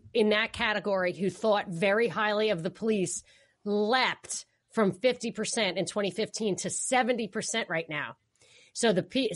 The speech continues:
and it's one hundred percent a result of the black versus blue psyop. That, that I have always said, and you agreed, has diverted our attention from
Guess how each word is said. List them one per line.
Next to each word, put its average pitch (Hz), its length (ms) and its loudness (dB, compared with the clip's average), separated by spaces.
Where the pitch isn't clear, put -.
and 202 160 2
it's 196 160 0
one 233 340 6
hundred 208 400 0
percent 202 580 0
a 220 80 0
result 190 480 4
of 165 120 0
the 175 60 0
black 175 420 0
versus 165 340 0
blue 170 360 2
psyop. 180 580 0
That, 175 180 2
that 185 240 2
I 202 160 6
have 185 120 0
always 208 340 4
said, 185 200 2
and 170 140 2
you 180 160 6
agreed, 196 460 0
has 185 220 -4
diverted 175 560 2
our 170 140 0
attention 190 560 -2
from 170 500 0